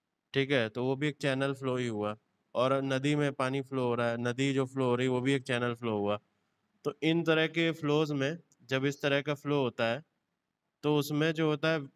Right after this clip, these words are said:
स्ट्रीम की वेलोसिटी नापने के लिए हम पाइटॉट ट्यूब का यूज़ करते हैं। ठीक है, स्ट्रीम की वेलो-,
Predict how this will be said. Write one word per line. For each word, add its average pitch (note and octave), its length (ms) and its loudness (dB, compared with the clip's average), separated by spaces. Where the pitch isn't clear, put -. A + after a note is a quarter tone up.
स्ट्रीम D3+ 460 0
की D#3+ 80 0
वेलोसिटी B2+ 640 0
नापने C#3 400 -2
के C3+ 100 -6
लिए C3 180 0
हम C#3 200 -4
पाइटॉट B2+ 440 -2
ट्यूब C3 260 -4
का B2+ 60 -4
यूज़ A#2 280 -4
करते G#2 300 -6
हैं। G#2 120 -4
ठीक C3 140 0
है, E3 120 -2
स्ट्रीम C#3+ 480 0
की D3+ 180 0
वेलो-, B2+ 220 0